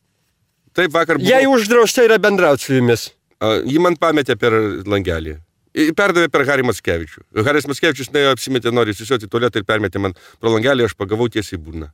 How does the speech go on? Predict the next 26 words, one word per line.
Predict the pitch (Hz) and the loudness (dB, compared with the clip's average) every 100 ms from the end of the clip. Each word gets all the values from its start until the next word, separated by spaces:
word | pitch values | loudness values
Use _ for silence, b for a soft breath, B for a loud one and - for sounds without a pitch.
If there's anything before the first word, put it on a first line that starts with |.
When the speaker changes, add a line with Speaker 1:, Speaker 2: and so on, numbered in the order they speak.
| _ _ _ _ _ - | _ _ _ _ _ -4
Speaker 1:
Ir | 135 | 0
tai | 160 151 | 2 2
dabar | 147 175 | 2 0
sėkmingai | 151 127 131 143 151 127 | -2 -2 0 2 2 0
kramtau. | 113 92 90 78 b b | -2 -2 -2 -4 b b
Ir | 202 208 | 2 4
ar | 190 | 2
reikėjo | 175 160 202 208 | 2 2 2 2
dėl | 180 156 | 2 0
to | 160 | 0
viso | 151 147 | 0 -2
šito | - 135 | -2 0
vėjo | 147 170 131 | 2 2 2
dabar | 123 | -2
tokį | 113 165 135 | 0 -2 -2
kelt, | 127 127 107 | 0 0 0
gerbiamas | 117 113 110 | -2 0 2
Speaker 2:
Ar | 220 | 2
Speaker 1:
pone | 202 | 2
Česlovai? | 247 202 233 | 0 2 0
Speaker 2:
patikės | 175 269 269 - 226 | 2 4 4 4 2
radijo | 220 220 190 202 | 4 2 2 2
klausytojai | 220 196 - 277 254 214 196 | 4 2 4 0 4 4 6
jūsų | 190 - - | 2 0 0
tokia | 165 185 | 2 2
versija? | 147 127 117 156 | 4 2 2 0